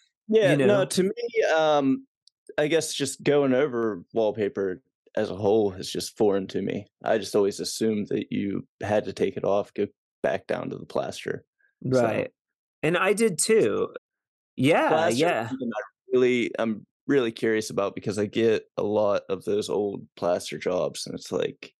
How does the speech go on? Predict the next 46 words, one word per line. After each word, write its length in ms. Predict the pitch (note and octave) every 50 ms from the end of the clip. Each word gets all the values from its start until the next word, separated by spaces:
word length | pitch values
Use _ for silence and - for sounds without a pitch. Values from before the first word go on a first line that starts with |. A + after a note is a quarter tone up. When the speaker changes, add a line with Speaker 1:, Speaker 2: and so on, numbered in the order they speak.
| _ _ _ _ _ _ -
Speaker 1:
nobody's 380 | A#2 C3+ C3 B2 A#2+ A#2 A2 -
taught 240 | - A2 G#2+ -
me 80 | - -
anything 300 | - - - - - F#2
about 220 | F2 E2 - -
plaster. 380 | - - - - - - - -
It's 120 | F#2 - -
just 280 | - F2+ - - -
going 220 | - F#2+ F#2+ F#2 F#2
out 200 | F#2+ F2+ - -
and 80 | F2+
learning 440 | F#2 F#2+ F#2 F#2 F#2 F2 - - - _ _ _ _ _
on 80 | - -
my 160 | - - - - - -
own. 280 | G#1 G1+ - - - - _ -
<laughs> 520 | - - E3+ C#3+ - - - - - - -
Speaker 2:
I 160 | C#3+ D#3 E3+
don't 240 | D#3 F#3+ F#3 F3+ E3+
Speaker 1:
Came 180 | C#3 D#3 D#3+
up 40 | D#3 D3
Speaker 2:
use, 180 | B2 - - - - - _ _ C#3+ -
to 140 | - F3 D3
this 220 | D#3 F3+ D#3+ -
day, 360 | C3 A#2+ D3 D3 D#3 D3 A#2+
I 40 | A2+
don't 260 | A2+ A#2+ B2 B2+ B2+
use 240 | A#2+ A#2 A2 G2+ A2+
any 260 | - A2+ A#2+ A#2+ A2
plaster. 720 | A2 - - A2 A2 A#2 A#2+ - - - - - G2 A#2 B2+ B2+
Like, 200 | A#2+ A#2+ A2+ A#2
there's, 260 | C#3 C#3+ C#3+ B2+ B2+
there's 400 | C3 A#2+ B2 B2+ C3+ C#3 B2+ C3
a 60 | B2
video 380 | A2+ A#2+ C3 C3 C3+ B2+ A#2 A2
called 280 | - - A2 A2 G#2+
The 60 | A2
Problem 460 | F#2+ - - A2 A2 A2+ A#2 A2 G#2+ G#2
with 200 | G#2 G2+ - -
Plaster, 640 | - A2 G#2+ G#2+ A2 - - - - - - - - _ _ - - _ _ _ _ -
and 100 | - G2+
I 60 | G#2 G#2+
go 160 | G#2+ A#2+ A#2
Speaker 1:
Mm-hmm. 80 | A#2
Speaker 2:
into 140 | A#2 A2 A2
the 100 | G#2 G2+
house, 640 | G2 - A#2+ A#2+ A2+ A2 G#2+ G#2+ G#2 - - -